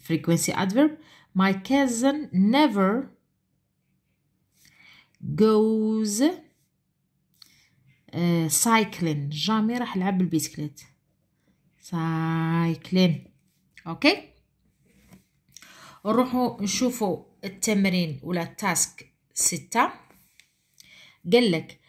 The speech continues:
I complete with always or never. راني رايحة ن-، هنا تقريبًا رانا ن-، ن-، ركزت لكم بزاف على الفريكونسي adverb، ولكن هذه المراجعة الأولى إن شاء الله راح تكون مراجعة ثانية. I complete with always or never.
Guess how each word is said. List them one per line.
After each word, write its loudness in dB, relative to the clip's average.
I 2
complete -2
with -2
always 0
or -2
never. -2
راني 0
رايحة -2
ن-، -2
هنا -2
تقريبًا -4
رانا -4
ن-، -4
ن-، -6
ركزت -6
لكم 0
بزاف 0
على -4
الفريكونسي -4
adverb، 0
ولكن 2
هذه 0
المراجعة 0
الأولى -2
إن 2
شاء -4
الله -2
راح -8
تكون -8
مراجعة -2
ثانية. -4
I 2
complete -6
with -4
always -2
or -8
never. -2